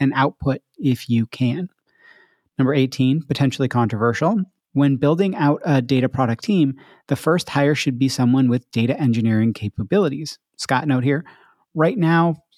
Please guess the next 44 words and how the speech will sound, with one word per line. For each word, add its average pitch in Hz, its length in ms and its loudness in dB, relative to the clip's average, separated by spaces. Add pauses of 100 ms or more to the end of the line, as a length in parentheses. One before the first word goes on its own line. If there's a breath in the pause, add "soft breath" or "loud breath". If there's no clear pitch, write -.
(140)
I 139 140 0
strongly 147 580 0
agree. 127 460 0 (260 soft breath)
If - 160 -4
we 147 80 0
can 143 140 0
get 131 260 0 (300)
tooling 170 400 2
or - 20 0
platforms 139 600 0
to 135 100 0
a 127 60 0
better 123 220 0
place, 185 440 0
maybe 147 240 0
that 139 200 -4
changes. 123 440 0
But - 180 -8
right 143 220 0
now, 120 340 0 (380 loud breath)
we're 131 100 0
seeing 127 300 2
you 123 80 4
need 123 180 2
somebody 117 320 0
who 113 60 -2
can 113 160 0
really 113 200 2
put - 220 -6
a 139 80 -8
lot 110 160 -2
of 107 80 -2
stuff - 300 -4
together 110 420 0 (480 soft breath)
at 151 160 -2
the 151 80 -2
tooling 143 380 2
level 127 360 0
as 107 240 -4
well 117 220 2
as 117 160 0
the - 140 -8
conceptual - 520 -4
level. 151 300 -6